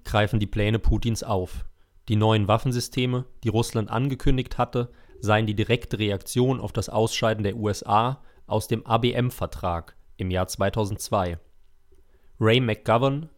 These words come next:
greift die Rede Putins zur Lage der Nation auf, die in den westlichen Medien untergegangen sei. Wladimir Putins Worte machen deutlich, dass das strategische Gleichgewicht heute prekär sei.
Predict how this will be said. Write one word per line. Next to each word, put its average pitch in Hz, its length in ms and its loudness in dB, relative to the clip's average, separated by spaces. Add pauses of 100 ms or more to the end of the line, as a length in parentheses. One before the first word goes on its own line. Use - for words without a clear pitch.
greift 110 320 2
die 113 60 0
Rede 110 220 2
Putins 123 580 4
zur 113 300 0
Lage 110 360 2
der 113 120 2
Nation 123 480 -2
auf, 95 380 -4 (240)
die 113 80 -2
in 101 60 2
den 92 140 0
westlichen 101 440 0
Medien 110 280 0
untergegangen 92 720 -2
sei. 87 320 -4 (720)
Wladimir 107 380 2
Putins 110 460 6
Worte 110 260 2
machen 101 260 -2
deutlich, 117 540 -2 (320)
dass - 200 0
das 113 120 -2
strategische 131 600 0
Gleichgewicht 110 720 0
heute 110 220 2
prekär 107 500 0
sei. 90 340 -6